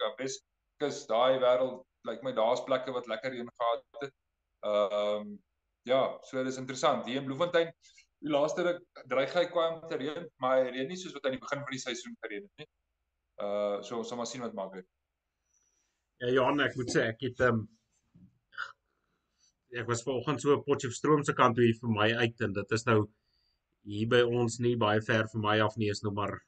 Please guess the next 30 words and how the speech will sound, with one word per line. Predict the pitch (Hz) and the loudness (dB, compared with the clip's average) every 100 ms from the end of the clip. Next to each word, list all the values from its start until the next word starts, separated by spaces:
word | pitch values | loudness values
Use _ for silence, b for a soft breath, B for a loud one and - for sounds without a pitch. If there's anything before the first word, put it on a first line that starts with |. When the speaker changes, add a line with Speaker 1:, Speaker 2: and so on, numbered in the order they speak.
| - | -10
Speaker 2:
ehm, | 101 98 95 90 _ _ _ _ _ _ _ _ _ _ 90 87 76 98 | -8 -6 -8 -14 _ _ _ _ _ _ _ _ _ _ -16 -14 -14 -10
ons | 107 117 | -6 -6
is | 110 | 0
so | 117 | 0
op | 110 | 0
die | 113 - | -2 2
punt | 120 113 - | 2 2 0
van, | 113 101 95 90 | 0 0 -2 -6
van | 113 104 | -6 0
Sentraal | 110 104 107 107 | 0 2 2 2
Transvaal. | 110 107 - 113 101 - _ _ _ _ 101 | 2 0 0 0 0 -2 _ _ _ _ -8
Ehm, | 101 95 95 95 110 | -4 -4 -6 -6 -2
maar | 107 | 0
dit | 107 117 | 2 0
is | 110 | 0
hier | 110 | 2
waar | 113 120 | 4 4
die | 120 | 6
manne | 107 117 | 6 6
begin | 117 - 147 123 | 4 4 4 6
mielies | 113 113 117 | 6 6 4
plant, | - 110 98 - | 2 2 2 -4
jy | 101 | -4
weet, | 98 - | -4 -2
eh, | 104 98 95 - - | -2 0 -2 -6 0
groot | 113 107 110 _ | 4 4 2 _
mielieboere, | 113 101 107 107 104 110 | -4 -2 2 4 4 6
maar | 107 107 | 4 2
ek | - | 0
sien, | 143 131 113 | 0 2 0